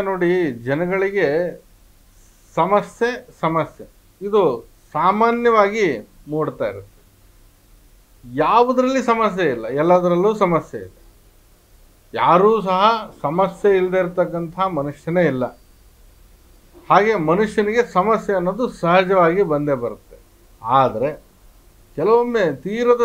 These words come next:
ಸಮಸ್ಯೆ ಅಂತ ಹೇಳ್ತೀವಿ. ಯಾವುದೋ ಒಂದು ಬಹಳಷ್ಟು ಕಷ್ಟ, ದುಃಖ, ದಾರಿದ್ರ್ಯ,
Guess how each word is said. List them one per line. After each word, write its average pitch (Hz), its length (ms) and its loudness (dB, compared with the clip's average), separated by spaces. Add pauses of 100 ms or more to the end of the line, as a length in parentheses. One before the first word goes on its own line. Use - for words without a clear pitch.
(100)
ಸಮಸ್ಯೆ 196 400 -4
ಅಂತ 160 200 -8
ಹೇಳ್ತೀವಿ. - 360 -16 (760)
ಯಾವುದೋ 165 280 0 (300)
ಒಂದು 208 180 2 (400)
ಬಹಳಷ್ಟು 180 440 -2 (100)
ಕಷ್ಟ, - 320 -4 (1120)
ದುಃಖ, - 280 -8 (460)
ದಾರಿದ್ರ್ಯ, 147 580 2